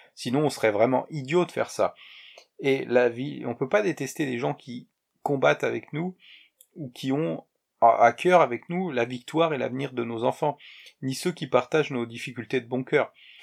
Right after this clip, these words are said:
Par contre, on déteste les fanatiques, on déteste les vaniteux, on déteste les pleureuses, on déteste les escrocs, car on sait qu'on pourra pas compter sur eux si le pire arrive.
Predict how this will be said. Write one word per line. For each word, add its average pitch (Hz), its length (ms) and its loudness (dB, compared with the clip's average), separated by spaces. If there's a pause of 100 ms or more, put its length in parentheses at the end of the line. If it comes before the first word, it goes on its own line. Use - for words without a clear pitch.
(160)
Par 120 140 4
contre, 175 200 2
on 139 80 2
déteste 123 380 2
les 110 60 -4
fanatiques, 110 680 -4
on 127 80 -6
déteste 120 400 0
les 110 80 -2
vaniteux, 104 520 -4 (340)
on 113 80 2
déteste 117 360 0
les 110 100 0
pleureuses, 117 600 0 (280)
on 123 100 2
déteste 123 360 -2
les 110 200 -6
escrocs, 117 420 0 (340)
car 113 220 8
on 117 80 0
sait 147 260 -2
qu'on 120 320 -4
pourra - 260 0
pas 139 120 4
compter 113 300 -6
sur 104 280 -6
eux 127 40 -4
si - 140 -10
le 101 60 -12
pire 107 240 -2
arrive. 101 320 -2